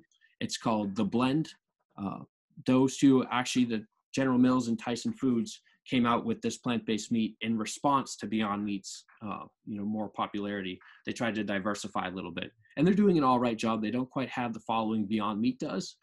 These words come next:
but then again, these are, you know, multinational, huge corporations that have, you know, other resources and other revenue streams other than, you know, just plant-based products.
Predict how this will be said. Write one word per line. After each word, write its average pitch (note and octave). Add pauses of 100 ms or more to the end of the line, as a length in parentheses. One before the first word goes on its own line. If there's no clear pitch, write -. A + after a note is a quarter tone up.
(200)
but -
then B2
again, A2
these G#2
are, G2+
you A2+
know, G#2+
multinational, G#2
huge G#2
corporations G2+
that F2+
have, G2 (300)
you G#2
know, G2
other A2+
resources G#2+
and G2+
other F#2+
revenue G2+
streams F2
other F#2
than, F2+ (480)
you -
know, -
just -
plant-based -
products. -